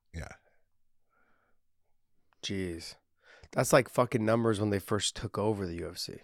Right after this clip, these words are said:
Speaker 1: Yeah.
Speaker 2: <laughs> These fighters
Speaker 1: No, they were
Speaker 2: making
Speaker 1: two and two back
Speaker 2: two and two,
Speaker 1: then.
Speaker 2: four and f-, I know. I was one of 'em.
Speaker 1: <laughs>
Speaker 2: Two and two, four and four, eight and eight.
Speaker 1: Yeah,
Speaker 2: That's
Speaker 1: baby.
Speaker 2: what the numbers were. Yeah.
Speaker 1: You're, you're
Speaker 2: Yeah.
Speaker 1: looking at twelve and twelve going, "Yeah, baby."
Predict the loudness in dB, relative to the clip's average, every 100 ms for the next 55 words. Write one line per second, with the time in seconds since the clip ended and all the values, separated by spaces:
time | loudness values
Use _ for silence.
0 | -20 _ _ -20 -12 -10 -10 -12 -8 -6
1 | -4 -4 0 0 0 2 4 6 8 10
2 | 12 10 10 10 10 10 8 8 8 4
3 | 4 2 0 -10 -2 6 8 8 6 4
4 | 6 6 4 2 4 8 8 8 6 -2
5 | 0 4 6 6 2 -12 4 8 10 10
6 | 8 8 8 6 8 6 6 8 10 8
7 | 6 6 6 6 2 -10 -12 -4 0 8
8 | 10 10 8 6 6 6 4 4 2 2
9 | -2 0 4 8 8 8 10 10 12 10
10 | 6 6 10 10 10 8 10 10 8 6
11 | 6 10 12 12 12 12 12 12 12 2
12 | -4